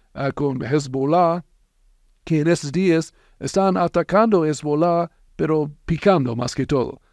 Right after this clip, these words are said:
solo para mantener la, ah, la, Israel a, a la alerta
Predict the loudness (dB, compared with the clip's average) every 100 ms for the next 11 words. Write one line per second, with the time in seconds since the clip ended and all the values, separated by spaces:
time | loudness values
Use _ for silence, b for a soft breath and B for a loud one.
0 | _ -6 0 2 4 2 2 0 0 0
1 | 0 0 2 2 2 -2 _ _ -6 -4
2 | -2 -4 -4 -4 -4 -4 -8 -8 -4 -4
3 | -2 0 0 0 0 -2 -2 -2 0 2
4 | 0 2 0 0